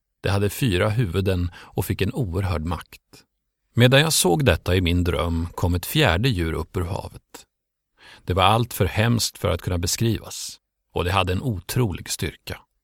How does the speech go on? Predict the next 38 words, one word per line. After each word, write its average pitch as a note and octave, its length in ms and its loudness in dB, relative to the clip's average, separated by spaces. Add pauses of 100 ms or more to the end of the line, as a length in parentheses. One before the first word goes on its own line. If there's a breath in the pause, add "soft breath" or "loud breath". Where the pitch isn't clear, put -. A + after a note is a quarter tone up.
(680 loud breath)
Det - 120 0
uppslukade C#3+ 760 0
sina G2+ 240 0
offer G#2 340 -4
genom F#2+ 220 0
att G2 80 -6
slita G#2 320 -2
sönder A2+ 400 0
dem D#2 140 -4
med E2 140 -6
tänder A2+ 380 2
av E2 140 -2
järn. G#2 500 -2 (520)
De F2+ 160 0
som G2+ 160 -2
undkom B2 540 0
detta F#2 380 -2 (220 loud breath)
krossades G#2+ 680 0
under F2 180 0
dess - 160 -2
fötter. - 460 -6 (600 loud breath)
Detta G#2+ 240 4
djur G#2 200 4
var G2+ 160 4
annorlunda G#2 680 2
än F2+ 100 0
de G2 140 2
övriga, D2+ 440 -6 (300)
och - 100 -2
det F#2 80 2
hade F#2 200 0
tio G#2+ 320 0
horn. F#2 500 -4 (260)
Medan A2+ 200 4
jag B2+ 120 4
betraktade C#3+ 600 2
djurets A2 520 0
horn - 420 -10